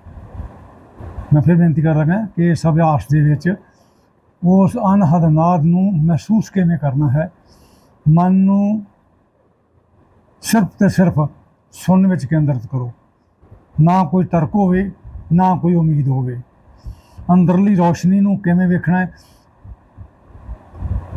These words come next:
ਅੱਖ ਤੋਂ ਪਰੇ ਜੋ ਤੀਸਰਾ ਨੇਤਰ ਹੈ, ਤੀਸਰਾ ਕੇਂਦਰ ਹੈ, ਉਹ ਜਾਗਦਾ ਹੈ, ਉਹਦੇ ਰਾਹੀਂ ਵੇਖਣ ਦੀ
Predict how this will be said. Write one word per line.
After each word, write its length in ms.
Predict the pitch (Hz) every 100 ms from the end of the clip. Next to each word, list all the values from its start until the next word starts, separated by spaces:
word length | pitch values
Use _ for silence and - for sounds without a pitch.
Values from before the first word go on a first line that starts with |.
| - -
ਅੱਖ 180 | - -
ਤੋਂ 500 | 208 208 202 196 202 - - - _ _ _ -
ਪਰੇ 280 | 202 190 120 - _ _ _ - - - _ _ _ _ - - - - 127
ਜੋ 160 | 180
ਤੀਸਰਾ 420 | 175 180 175 180 190
ਨੇਤਰ 320 | 175 156 175
ਹੈ, 280 | 160 151 131
ਤੀਸਰਾ 340 | 170 - 170
ਕੇਂਦਰ 340 | 123 175 175 143
ਹੈ, 200 | 139 - - - -
ਉਹ 100 | 190
ਜਾਗਦਾ 440 | 151 156 156 190
ਹੈ, 220 | 156 147 - _ _ _ _ _ - - -
ਉਹਦੇ 280 | 214 220 233
ਰਾਹੀਂ 220 | 220 220
ਵੇਖਣ 280 | 202 196 196
ਦੀ 320 | 180 180 165